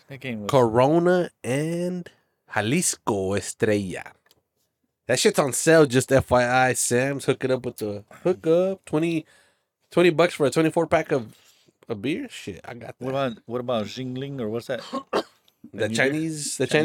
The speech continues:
Speaker 2: Chinese beer? That shit fucked me up. My uncle, one time we were riding and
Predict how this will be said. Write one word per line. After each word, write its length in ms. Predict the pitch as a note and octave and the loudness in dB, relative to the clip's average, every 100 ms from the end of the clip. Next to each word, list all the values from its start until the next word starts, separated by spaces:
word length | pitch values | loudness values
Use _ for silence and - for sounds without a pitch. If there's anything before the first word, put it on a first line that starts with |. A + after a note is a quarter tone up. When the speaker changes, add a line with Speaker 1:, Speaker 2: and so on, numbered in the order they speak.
| E3 | 2
Speaker 2:
Chinese 20 | |
beer? 260 | D#3+ F#3 F3+ | 4 4 4
That 180 | B2+ D#3+ | 0 2
shit 220 | - E3+ | 2 0
fucked 340 | - D3 - | 0 0 0
me 200 | C3 B2 | -2 0
up. 240 | B2+ B2+ - | 2 2 -2
My 200 | A#2 A2 | -2 2
uncle, 480 | A#2+ C#3 - C#3 - - - - - - | 2 2 2 2 0 -8 -14 -14 -18 -4
one 200 | C3+ C#3+ | 0 2
time 160 | C#3+ C3 | 4 2
we 60 | |
were 120 | C3 A#2+ | 4 4
riding 420 | A#2+ C3+ B2+ A2+ | 4 4 0 0
and 420 | G#2 G2+ F2+ | 0 -2 -8